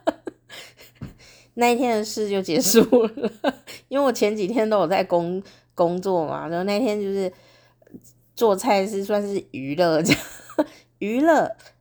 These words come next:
然后又可以储存好几天的食材，因为我一次煮咖喱，因为咖喱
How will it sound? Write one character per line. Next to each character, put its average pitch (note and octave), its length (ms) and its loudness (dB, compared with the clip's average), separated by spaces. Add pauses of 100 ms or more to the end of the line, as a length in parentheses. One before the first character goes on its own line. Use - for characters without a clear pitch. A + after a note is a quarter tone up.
(220)
然 G#3 120 0
后 B3+ 140 0
又 C4+ 140 2
可 C4 120 -2
以 F3 300 0
储 G3 240 -4
存 F#3+ 480 -4
好 F#3 160 -2
几 F#3 160 -4
天 G3+ 180 -4
的 F#3+ 120 -4
食 C3 340 -10
材， C#3+ 240 -6
因 G#3 100 -2
为 A3+ 80 0
我 F#3 80 0
一 D#3+ 80 0
次 A3+ 160 -2
煮 C#3 160 -8
咖 E3+ 280 -2
喱， F3+ 60 -4
因 D#3+ 180 -2
为 A3 80 -6
咖 G#3 160 -2
喱 F3 180 -2